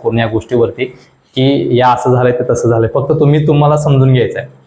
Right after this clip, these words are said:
तुम्ही फक्त समजून घ्यायचं आहे बस. तुम्ही समजून घेतला की तुमचा विश्वास बसला की परत मागं बघायची गरज नाही, लक्षात ठेवायचं.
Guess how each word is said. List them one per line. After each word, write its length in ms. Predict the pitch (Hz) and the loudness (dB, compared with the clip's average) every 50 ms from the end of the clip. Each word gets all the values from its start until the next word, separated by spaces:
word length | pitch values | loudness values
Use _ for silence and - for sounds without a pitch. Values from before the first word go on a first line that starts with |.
| _ _ _ _ _ _ | _ _ _ _ _ _
तुम्ही 200 | 135 127 147 147 | 0 0 0 0
फक्त 200 | 147 160 147 156 | 0 -2 0 0
समजून 400 | 156 156 156 143 135 131 135 139 | 0 0 2 2 2 2 2 2
घ्यायचं 200 | 131 131 127 127 | 0 0 0 0
आहे 80 | 123 120 | 0 0
बस. 200 | 127 123 123 - | 0 0 0 0
तुम्ही 160 | 131 131 135 | 0 0 0
समजून 320 | 131 135 131 127 135 135 | 0 0 2 4 4 4
घेतला 240 | 131 127 127 127 127 | 4 2 0 0 0
की 100 | 127 135 | 0 0
तुमचा 240 | 127 127 117 - 135 | 0 0 0 0 2
विश्वास 340 | 127 120 113 - 131 127 123 | 0 0 0 0 -2 0 0
बसला 320 | 127 135 131 - 120 113 | 0 -2 -2 -2 -4 -4
की 160 | 107 - - | -4 -4 -8
परत 220 | 120 - 135 135 135 139 | -6 -2 -2 -2 0 0
मागं 240 | 139 127 120 131 127 | -2 -2 0 0 0
बघायची 320 | 127 123 123 117 - - | 0 0 0 0 0 0
गरज 240 | 120 120 120 113 104 | 0 2 2 0 0
नाही, 140 | 113 110 101 | -2 -4 -4
लक्षात 180 | 98 - 101 - - | -6 -8 -12 -10 -6
ठेवायचं. 320 | 101 95 95 - - | -4 -4 -4 -6 -10